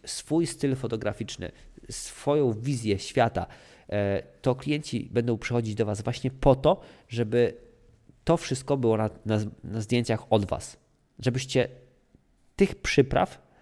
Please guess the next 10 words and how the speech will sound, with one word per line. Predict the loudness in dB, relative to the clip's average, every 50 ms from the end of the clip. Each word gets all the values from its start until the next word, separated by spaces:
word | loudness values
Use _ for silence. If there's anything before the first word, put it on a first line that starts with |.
| _ _
dodali | 2 4 4 4 4 4
właśnie | 0 0 -2 -2 -2 -2 2
wy, | 4 4 4 4 2 -4 -16 -10 -4
żebyście | -2 -2 -2 -2 -2 -2 -2 -2
zrobili | 0 -2 0 2 2 0 2
to | 2 0 0
po | 0 2 4 4 4
swojemu, | 4 2 -4 0 2 4 6 6 4 4 0 -4 -6 -8 -18 -20 -20 -20 -20 _ _
żeby | -2 0 2 2 0 -2
ten | -2 -4 -4 -4 -4